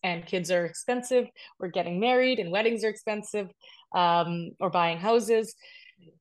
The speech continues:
You'll often need quite a bit of cash in the first several years of your practice anyways. So I think for the average optometrist, incorporation immediately is generally not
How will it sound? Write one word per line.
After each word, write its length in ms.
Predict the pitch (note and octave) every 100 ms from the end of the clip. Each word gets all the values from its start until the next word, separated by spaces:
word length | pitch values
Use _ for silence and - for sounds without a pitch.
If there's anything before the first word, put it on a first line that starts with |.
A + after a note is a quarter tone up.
| -
You'll 200 | A#3+ B3
often 480 | A3+ C4 C4 C4+ A3
need 220 | G#3+ A3+ -
quite 300 | - G#3 G#3
a 40 |
bit 180 | G3 G3
of 100 | F#3+
cash 400 | - E3+ G3 -
in 80 | F#3+
the 120 | F3
first 400 | F#3 F#3 - -
several 300 | - F3 F3+
years 300 | F3+ F3 E3+
of 60 | E3+
your 100 | E3+
practice 500 | E3+ F3 E3 - E3
anyways. 460 | F3 F3 E3+ F3 F3
So 240 | G#3+ G3+ - - - -
I 100 | A#3+
think 280 | B3 F#4+ G#4
for 120 | E4
the 140 | C4 B3
average 480 | - G3+ A3+ B3+
optometrist, 800 | G#3 F#3+ - F#3+ G#3 G#3 F#3+ -
incorporation 760 | F#3 - C4 C#4+ A3 G#3+ - F#3+
immediately 560 | F3 F3+ G3 - F3+
is 140 | F3 D#3+
generally 520 | - F#3+ C4 C4 G3
not 260 | E3+ F3